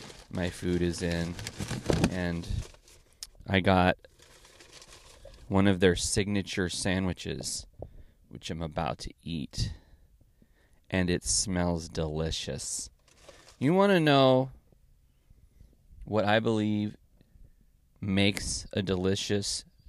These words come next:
food item? It's the paper. The paper that it's wrapped in. Listen to this paper, you guys.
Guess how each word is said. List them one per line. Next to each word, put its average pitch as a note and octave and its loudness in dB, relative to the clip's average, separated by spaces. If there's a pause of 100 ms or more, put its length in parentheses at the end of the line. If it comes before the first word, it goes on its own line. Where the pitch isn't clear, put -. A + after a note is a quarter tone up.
(960)
food G2+ 2
item? G#2+ 6 (460)
It's - 2
the - 2
paper. - 6 (1080)
The - 4
paper B2+ 12
that A2+ 10
it's - 4
wrapped F2+ 4
in. D#2+ 0 (2250)
Listen A2+ -6
to G2+ -4
this F#2 -4
paper, F#2+ -8
you F2 -6
guys. F#2 -6